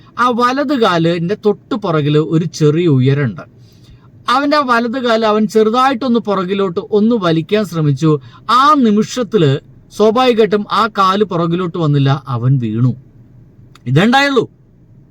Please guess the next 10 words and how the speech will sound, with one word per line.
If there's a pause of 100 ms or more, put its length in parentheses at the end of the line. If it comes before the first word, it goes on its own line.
(220)
ഇതേ
ഉണ്ടായിട്ടുള്ളൂ. (420)
അതിനപ്പുറം
ഒരു (100)
അതീന്ദ്രിയ
ശക്തിയും
അവിടെ
ഇല്ല. (760)
ആ
വലത്